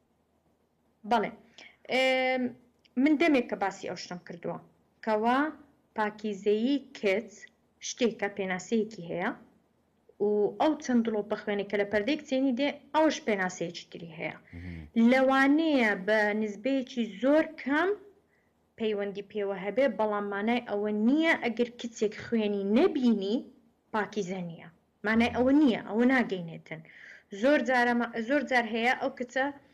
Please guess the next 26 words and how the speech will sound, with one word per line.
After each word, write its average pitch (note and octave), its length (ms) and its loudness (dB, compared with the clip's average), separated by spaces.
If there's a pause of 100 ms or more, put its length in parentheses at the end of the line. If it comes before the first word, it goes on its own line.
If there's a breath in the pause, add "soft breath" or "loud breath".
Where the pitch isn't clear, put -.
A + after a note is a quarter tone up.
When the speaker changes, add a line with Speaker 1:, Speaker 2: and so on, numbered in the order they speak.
(260 soft breath)
Speaker 1:
جۆری C4+ 480 2
پەردە G#3 340 -4
کچێنیەکەی G#3+ 760 -2 (420)
لاستیکیە، G#3 640 -2 (600 soft breath)
زۆر G#3 220 -2
جار G3+ 200 -2
هەیە G#3 180 -2
شڕیتیە، A#3 560 -2 (560 soft breath)
زۆر G#3+ 240 0
جار G#3+ 220 0
هەیە A3 200 -2
ئەوەندە A3 340 0
بەرینە A#3 400 2
ناتوانێت C4 500 0
خوێن F3 200 -8
ببینێ. E3 460 -8
ئەوانە G#3+ 360 2
هەموو B3+ 280 4
هۆکارن B3+ 580 4
بۆ F#3+ 140 -4
نەبینینی F3 560 -8
خوێن. - 300 -16 (1300)
لێم A#3 180 2
تێدەگەی A#3 380 4
Speaker 2:
بەڵێ. F#3+ 60 -2
Speaker 1:
وەنیە، G#3+ 220 0